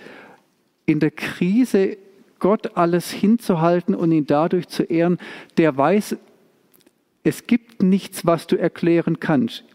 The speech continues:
bildlich gesprochen zwischen Vers fünf und Vers sechs. Plötzlich kommt Gott da rein, du erlebst ihn plötzlich, du hast die Tür aufgemacht, es kann Tage, es kann Wochen, es kann Monate dauern, wo du vo-, damit vor Gott bist, mit deinem Schmerz, mit deiner Angst. Und plötzlich kommt er.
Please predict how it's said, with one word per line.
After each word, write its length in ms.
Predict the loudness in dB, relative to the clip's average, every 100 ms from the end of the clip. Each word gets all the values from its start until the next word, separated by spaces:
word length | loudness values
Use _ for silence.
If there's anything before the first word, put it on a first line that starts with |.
| -4
bildlich 260 | -4 -2
gesprochen 340 | -6 -4 -4 -2
zwischen 260 | -2 -4
Vers 320 | -2 -2 -2
fünf 320 | -2 -2 -2 -2
und 180 | -6
Vers 320 | -2 -4 -4 -6
sechs. 480 | -8 -8 -18 -20 -20 _ _ _ _ _ _ _ _ _ _ _ _ _ -2
Plötzlich 380 | -2 0 -6
kommt 420 | -4 2 2 0 -2
Gott 220 | -2 0
da 180 | 0 2
rein, 400 | 0 0 -2 -4
du 100 | -4 0
erlebst 460 | 0 0 -2 -2
ihn 140 | -4 0
plötzlich, 480 | -2 -4 -6 -8
du 180 | -6 -6
hast 260 | -4 -6 -6
die 60 |
Tür 360 | -8 -2 0 2
aufgemacht, 480 | 0 0 -2 -2 -4
es 100 | -6
kann 180 | -2 -2
Tage, 400 | 0 0 0 -2
es 140 | -6
kann 240 | -4 -2 -2
Wochen, 360 | -2 -2 -4 -6 -18 -18 -10 -10
es 100 | -4
kann 200 | -2 0
Monate 540 | 2 2 0 0 -2
dauern, 340 | 0 0 0 0
wo 100 | -2
du 140 | -2
vo-, 280 | -6 -8 -6 -2
damit 380 | 0 2 0
vor 200 | 0 -2 0
Gott 300 | -2 -4 -4
bist, 240 | -6 -2
mit 160 | -2 0
deinem 220 | 0 0
Schmerz, 480 | -2 -2 -2 -4 -4
mit 180 | -2 0
deiner 260 | -2 -2
Angst. 160 | -4 -6
Und 120 | -4
plötzlich 400 | -4 -4 -8 -8
kommt 360 | -4 -4 -4 -4
er. 240 | -2 -4